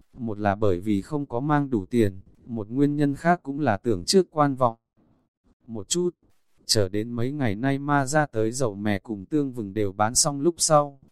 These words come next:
Lâm Thanh Khê liền mang theo này đó thương nhân đi Lâm Thanh Vân Túy Hương Lâu,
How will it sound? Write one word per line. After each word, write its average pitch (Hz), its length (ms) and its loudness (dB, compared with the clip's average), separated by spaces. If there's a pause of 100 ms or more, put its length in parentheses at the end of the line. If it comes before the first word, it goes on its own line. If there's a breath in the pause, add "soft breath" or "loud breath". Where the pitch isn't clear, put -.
(100)
Lâm 139 240 -4
Thanh 147 220 -4
Khê 135 280 0
liền 107 260 0
mang 135 240 -2
theo 151 180 -2
này 113 240 0
đó 104 200 0
thương 147 300 -4
nhân 143 220 -2
đi 147 140 2
Lâm 143 260 0
Thanh 147 220 -4
Vân 139 220 -4
Túy 117 220 -2
Hương 143 260 -4
Lâu, 147 340 0